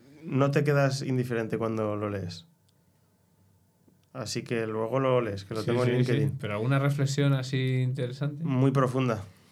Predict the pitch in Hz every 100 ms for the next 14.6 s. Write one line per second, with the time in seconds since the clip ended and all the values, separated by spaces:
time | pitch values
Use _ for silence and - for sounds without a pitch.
0 | _ _ _ - - - - - - -
1 | _ - - - 127 147 175 180 160 160
2 | 170 123 - 156 120 135 147 143 143 147
3 | 139 139 147 139 127 123 143 143 139 131
4 | 127 127 123 151 139 120 127 117 117 113
5 | 113 107 104 113 110 101 98 98 135 131
6 | 147 127 123 110 - 131 131 - - _
7 | _ _ - 120 104 101 120 139 139 -
8 | _ - 113 113 117 117 123 120 113 -
9 | 131 131 135 135 131 127 139 131 135 135
10 | 147 170 - - _ _ _ 120 113 123
11 | 127 135 135 127 117 135 160 117 127 113
12 | - 131 139 170 175 170 143 127 131 127
13 | - 143 165 165 139 151 165 165 127 120
14 | 160 165 139 123 104